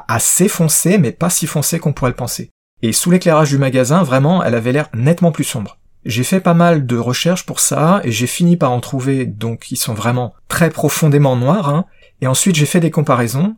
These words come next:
et j'ai mis côte à côte des serviettes soi-disant noires, ainsi que des serviettes vendues comme étant grises, hein, gris foncé, gris anthracite, et cetera.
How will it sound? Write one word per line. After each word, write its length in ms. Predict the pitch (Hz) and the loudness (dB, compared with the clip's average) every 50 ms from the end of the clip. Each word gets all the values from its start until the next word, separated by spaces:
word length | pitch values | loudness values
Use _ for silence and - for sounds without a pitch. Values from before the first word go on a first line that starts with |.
| - | -6
et 80 | 123 120 | -4 -4
j'ai 160 | 113 127 131 | -2 -2 0
mis 320 | 135 143 160 180 208 196 _ - | 2 4 4 2 2 0 _ -4
côte 220 | - 185 180 180 | 0 2 2 2
à 80 | 185 - | 2 0
côte 360 | - - 185 202 220 - - 143 135 - - - - | 0 0 0 0 0 0 0 -2 -2 -2 -4 -8 -12
des 600 | 120 101 107 120 123 120 120 117 120 117 113 113 | -12 -8 -4 0 0 2 2 2 2 2 0 0
serviettes 680 | - - - 156 139 127 123 143 143 143 - - - - - | 0 -2 0 -2 -2 -2 0 0 -2 -2 -2 -8 -18 -18 -12
soi-disant 960 | - - - - 165 165 175 165 147 160 156 156 143 139 151 143 135 127 _ _ - | -8 -6 -4 0 2 4 4 4 4 2 -2 0 0 2 2 0 0 -2 _ _ -6
noires, 580 | - 120 123 123 127 143 175 208 196 147 101 - _ _ _ - _ - | -4 -2 0 0 2 2 2 0 0 -2 -6 -6 _ _ _ -20 _ -4
ainsi 340 | 120 123 - - - 170 170 | -4 -2 -2 0 -2 -2 -2
que 120 | - 143 | -2 -2
des 100 | 120 120 | 0 0
serviettes 640 | - - 131 117 113 117 135 147 151 151 - - 113 107 - - - - | 0 0 0 -2 -2 0 0 0 0 -2 -4 -6 -6 -6 -6 -10 -10 -8
vendues 400 | 127 107 127 131 123 131 147 147 | -4 -2 0 0 2 2 0 0
comme 160 | - 123 113 | 0 -2 -2
étant 320 | 110 - 127 110 107 107 | -2 -4 -4 -4 -4 -6
grises, 340 | 104 - 123 175 196 175 139 | -4 0 0 0 0 2 0
hein, 120 | 135 135 | -2 -2
gris 340 | 127 - - 123 113 113 107 | -2 -4 -4 -4 -4 -4 -6
foncé, 400 | - - - 113 - - - 160 | -8 -8 -8 -6 -4 -2 -2 -2
gris 180 | 151 - 139 123 | -2 -4 -4 -6
anthracite, 500 | 110 98 - 123 110 - - 156 143 - | -6 -4 -4 -4 -2 -2 -2 -2 -4 -4
et 60 | 117 | -4
cetera. 460 | - - 107 - 110 110 131 180 202 | -6 -6 -6 -6 -4 -2 -2 -2 -4